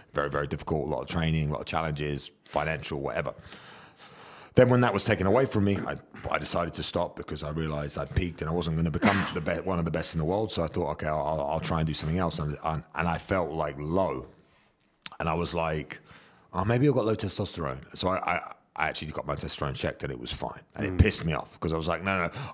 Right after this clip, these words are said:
Speaker 1: I'm not performing because I got low testosterone." But it had nothing to do with my, my testosterone levels. But I think a lot of people,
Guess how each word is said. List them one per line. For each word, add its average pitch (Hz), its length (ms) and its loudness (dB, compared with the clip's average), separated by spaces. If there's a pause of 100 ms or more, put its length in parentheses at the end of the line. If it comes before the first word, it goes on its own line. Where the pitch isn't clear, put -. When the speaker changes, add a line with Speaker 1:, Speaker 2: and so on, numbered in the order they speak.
Speaker 1:
I'm 127 200 4
not 131 160 2
performing 101 500 2
because 92 300 0
I 95 60 2
got 95 120 2
low 92 140 2
testosterone." 78 640 -2 (320)
But 87 80 -2
it 85 120 0
had 101 180 4
nothing 101 300 2
to 78 100 -2
do 101 120 8
with 90 140 4
my, 80 160 4
my 80 220 4
testosterone 78 580 -2
levels. 73 320 -2
But 73 140 -4
I 82 60 -2
think 90 140 0
a 90 60 2
lot 95 160 2
of 80 80 -6
people, 82 500 0